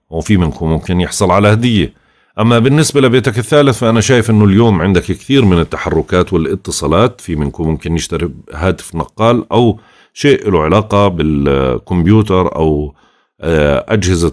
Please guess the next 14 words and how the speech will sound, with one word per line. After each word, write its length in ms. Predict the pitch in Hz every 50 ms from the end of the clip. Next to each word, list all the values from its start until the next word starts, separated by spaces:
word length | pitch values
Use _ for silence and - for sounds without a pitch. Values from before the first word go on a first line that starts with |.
| - _ _
تصوير 680 | - 80 - - - 90 107 113 113 107 104 - - -
أو 340 | 71 78 78 78 78 76 71
الاهتمام 640 | 62 58 73 92 80 78 - 107 110 135 135 113
في 140 | 95 98 98
هاي 260 | 87 95 104 98 87
الأمور، 480 | 85 80 73 92 104 113 123 143 139 127 - _ _ _ _ _ _ _ -
آه، 300 | - 85 92 90 90 90 - - - - -
بيكون، 760 | - - 92 92 101 95 - - 117 107 101 101 104 107 - - - -
آه، 720 | 92 87 82 80 80 78 78 76 73 71 69 67 67 - -
إيجابي. 520 | 120 120 104 113 120 110 80 69 58 52 - _ _ _ _ _ _ _ _ -
أما 200 | - 120 120 113
إذا 200 | 104 101 95 95
كان 220 | - - 101 92 87
عندك، 300 | 87 101 101 90 87